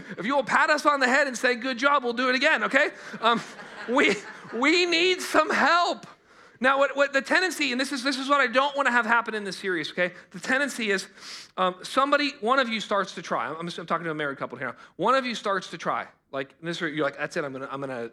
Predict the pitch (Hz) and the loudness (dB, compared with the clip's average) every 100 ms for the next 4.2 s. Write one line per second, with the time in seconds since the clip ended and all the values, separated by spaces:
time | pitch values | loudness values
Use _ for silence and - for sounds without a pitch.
0 | _ - 135 208 202 196 156 135 123 143 | _ -10 0 0 0 -4 -10 -10 -10 -6
1 | 208 208 208 202 156 131 127 - 220 214 | -6 -2 0 0 -2 -10 -8 0 4 4
2 | 196 147 135 123 - 220 208 214 190 160 | 4 0 -2 -6 -2 0 0 -2 -2 -2
3 | 156 151 139 - - - - 165 220 214 | -2 -4 -8 -12 -18 -10 -6 2 4 4
4 | 208 | 2